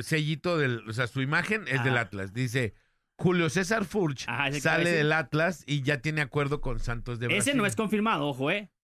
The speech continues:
Speaker 2: Tampoco el otro, no sé. Pero el de Julio todavía es un rumor que ayer varios medios deportivos, entre, entre ellos, eh, Record, lo estaban anunciando, que estaba un acuerdo ya. O sea, no es oficial, no se ha hecho nada, eh, nada oficial,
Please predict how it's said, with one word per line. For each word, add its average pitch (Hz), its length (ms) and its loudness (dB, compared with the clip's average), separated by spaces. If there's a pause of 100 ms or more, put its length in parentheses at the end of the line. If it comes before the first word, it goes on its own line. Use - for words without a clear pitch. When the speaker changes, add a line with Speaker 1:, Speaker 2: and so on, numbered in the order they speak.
Speaker 2:
Tampoco 180 300 -2
el 196 60 2
otro, 151 160 0
no 165 100 0
sé. 135 200 -2
Pero 151 200 -2
el 151 60 0
de 151 80 -4
Julio 254 320 0
todavía 175 360 0
es 190 120 -2
un 214 100 0
rumor 202 280 0
que 208 80 -4
ayer 190 160 0
varios 190 260 0
medios 202 300 2
deportivos, 196 680 -2 (300)
entre, 151 380 -2
entre 147 200 -2
ellos, 175 320 0
eh, 143 200 2
Record, 185 440 -2
lo 143 80 -4
estaban 160 300 -2
anunciando, 180 560 -4 (340)
que 156 80 0
estaba 208 340 0
un 220 200 2
acuerdo 208 400 0
ya. 160 240 0
O 131 40 -4
sea, 143 140 -2
no 156 180 0
es 196 120 0
oficial, 190 600 0
no 180 140 -2
se 185 120 -2
ha - 20 2
hecho 165 480 0
nada, 151 600 0
eh, 120 680 -2
nada 123 760 -4
oficial, 139 420 -2